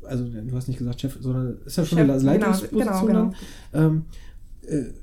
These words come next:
Speaker 1: das ist ja dann schon auch ein großer Schritt, äh,
Speaker 2: Ja.
Speaker 1: gerade bei so einer großen Serie dann
Speaker 2: Ja.
Speaker 1: auch, ne? Weil das ist ja ein riesen, riesen Apparat, die
Speaker 2: Ja.
Speaker 1: Lindenstraße dann.
Speaker 2: Ja.
Speaker 1: Aber es ist, ähm, ja, nicht schlecht,
Speaker 2: Genau.
Speaker 1: oder?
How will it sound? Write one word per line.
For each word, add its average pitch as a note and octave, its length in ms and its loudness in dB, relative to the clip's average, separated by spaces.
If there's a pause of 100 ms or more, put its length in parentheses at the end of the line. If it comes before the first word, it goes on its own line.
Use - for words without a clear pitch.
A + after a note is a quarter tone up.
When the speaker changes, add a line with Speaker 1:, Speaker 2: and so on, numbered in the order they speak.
Speaker 1:
das C#3 180 -2
ist D#3+ 100 -2
ja F#3+ 80 4
dann F3 140 2
schon F#3 180 2
auch F3 100 -2
ein E3 80 0
großer E3 220 -2
Schritt, - 360 -6
äh, C#4+ 140 0
Speaker 2:
Ja. D4 140 2
Speaker 1:
gerade D#3+ 180 6
bei D#3+ 60 10
so D#3 100 8
einer D3+ 100 6
großen D#3 300 2
Serie D3 340 4
dann A#2+ 200 2
Speaker 2:
Ja. G#2 80 -2
Speaker 1:
auch, G#2+ 200 -6
ne? D3+ 100 0
Weil D3 120 4
das C3+ 140 0
ist C3 120 -8
ja D3+ 100 4
ein C3+ 100 2
riesen, C#3+ 500 -2
riesen D#3 180 2
Apparat, C#3+ 580 -2
die - 40 -4
Speaker 2:
Ja. B2 160 0
Speaker 1:
Lindenstraße B2 640 -6
dann. A#2+ 160 -4
Speaker 2:
Ja. G#3 180 -6 (280)
Speaker 1:
Aber B2+ 120 0
es C3 160 -4
ist, - 220 -8
ähm, D3 280 -4 (280)
ja, G3+ 120 -2
nicht A2 140 -4
schlecht, - 320 -4 (240)
Speaker 2:
Genau. F#3+ 180 0
Speaker 1:
oder? G3+ 160 6